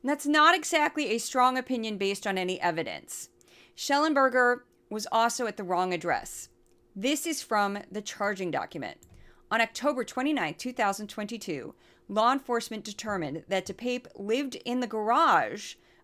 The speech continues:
of a residence on Shasta Street in Richmond, California, by interviewing the owner of the premises, who confirmed that DePape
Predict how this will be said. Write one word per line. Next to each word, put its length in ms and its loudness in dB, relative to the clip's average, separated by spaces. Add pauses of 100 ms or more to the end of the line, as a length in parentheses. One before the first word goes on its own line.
of 100 0
a 40 2
residence 420 2
on 120 -6
Shasta 400 -2
Street 300 -8
in 180 -6
Richmond, 720 -4 (180)
California, 640 -4 (520)
by 100 4
interviewing 560 2
the 160 -6
owner 260 0
of 100 -2
the 60 -2
premises, 600 -4
who 80 -10
confirmed 480 -4
that 120 -8
DePape 440 -4